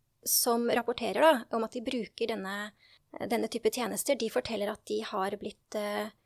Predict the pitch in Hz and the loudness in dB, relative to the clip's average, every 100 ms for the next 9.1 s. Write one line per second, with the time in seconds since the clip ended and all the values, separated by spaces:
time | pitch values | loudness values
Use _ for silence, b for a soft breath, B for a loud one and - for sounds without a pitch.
0 | _ _ _ _ 202 254 - - 262 247 | _ _ _ _ -6 -6 -4 -2 0 0
1 | 233 269 285 330 - 262 262 208 190 196 | 2 4 6 4 2 -6 -4 -2 -2 -4
2 | 196 202 202 _ - 214 220 226 320 - | -6 -10 -12 _ 0 0 0 0 0 -2
3 | - _ _ _ _ - 226 214 233 - | -14 _ _ _ _ 0 0 0 -4 -6
4 | - - - 226 196 - 214 - 202 302 | -10 -16 -6 -2 -2 -4 -2 -2 0 0
5 | - 302 - 285 - - 285 233 233 254 | 0 0 -2 -4 -4 -2 0 0 0 0
6 | 254 - 311 269 226 214 240 269 - 311 | 0 6 6 6 0 -2 -2 -2 0 2
7 | 359 349 226 - 233 208 233 240 208 - | 4 4 2 0 0 0 0 -2 -2 -4
8 | 202 202 220 233 - 233 - - 196 214 | -6 -8 -6 -6 -6 -6 -6 -2 2 2